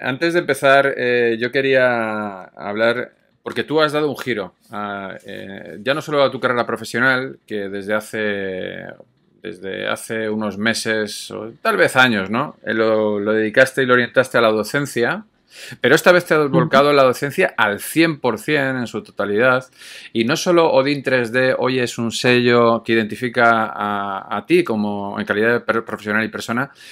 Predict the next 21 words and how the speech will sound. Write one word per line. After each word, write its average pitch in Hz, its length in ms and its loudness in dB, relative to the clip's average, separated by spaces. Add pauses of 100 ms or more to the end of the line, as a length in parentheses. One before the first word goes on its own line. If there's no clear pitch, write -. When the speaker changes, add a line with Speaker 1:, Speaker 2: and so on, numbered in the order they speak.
(240)
Speaker 1:
sino 147 600 0
también, 127 520 0
eh, 107 640 0 (380)
arrastras 120 580 -2
detrás 120 840 2
a, 98 880 -6
a 98 60 -12
un 107 100 -4
equipo 117 720 -2
con 90 140 -8
muchísimos 117 520 -6
valores 107 360 0
añadidos, 101 680 0 (460)
como 101 320 -6
es 110 220 -6
Álvaro, 117 520 0
es 104 200 -6
Dani, 117 340 -2
y 101 160 -6
estáis 104 320 -6
haciendo 113 1160 -2